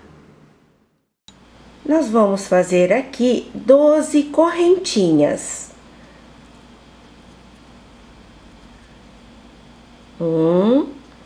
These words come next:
dois, três,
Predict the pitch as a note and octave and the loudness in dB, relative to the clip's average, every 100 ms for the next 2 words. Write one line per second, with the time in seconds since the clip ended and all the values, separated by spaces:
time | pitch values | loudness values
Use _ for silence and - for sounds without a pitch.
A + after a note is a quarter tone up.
0 | - E3 F3+ E3+ F3 E3+ F3 G3+ C4 F#4 | -20 -10 -6 -4 0 2 2 2 0 -2
1 | - - - - - - - E3+ E3+ E3+ | -8 -16 -20 -20 -20 -8 -2 0 2 4
2 | F3+ B3 E4 - - | 4 2 -2 -6 -12